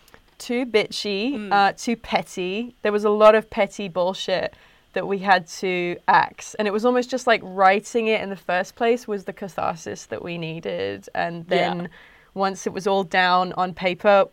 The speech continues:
Speaker 1: we decided, "Okay, that's fine. We've had our therapy, we take it out." We're trying to make, we're m-, trying to make a more dialectically progressive document. It doesn't need to contain every single receipt of every single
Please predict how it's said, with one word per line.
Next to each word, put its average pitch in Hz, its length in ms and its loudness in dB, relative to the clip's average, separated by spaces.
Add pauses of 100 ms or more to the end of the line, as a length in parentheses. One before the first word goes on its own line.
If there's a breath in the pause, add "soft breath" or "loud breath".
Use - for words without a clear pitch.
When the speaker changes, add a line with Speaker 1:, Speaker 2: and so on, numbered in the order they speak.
Speaker 1:
we 185 160 -6
decided, 175 600 0
"Okay, 196 220 -4
that's 127 220 -6
fine. 170 280 -6
We've 180 180 -8
had 185 160 0
our 175 120 -2
therapy, 208 540 2
we 170 100 -10
take 170 260 -2
it - 60 -10
out." 185 320 6
We're - 40 -6 (120)
trying 190 100 -2
to 185 60 -4
make, 190 320 -4 (240)
we're 202 160 -2
m-, 190 80 -6
trying 220 180 -4
to 208 60 0
make 214 240 2
a 214 80 -4
more 190 280 -2
dialectically 180 1080 2 (480 soft breath)
progressive 175 580 -2
document. 165 480 -4
It - 80 -10
doesn't 185 220 -4
need 190 140 -4
to 190 100 -6
contain 175 500 -4
every 180 220 -4
single 180 340 -6
receipt 175 480 -6
of 170 140 -6
every 185 260 -4
single 175 560 -4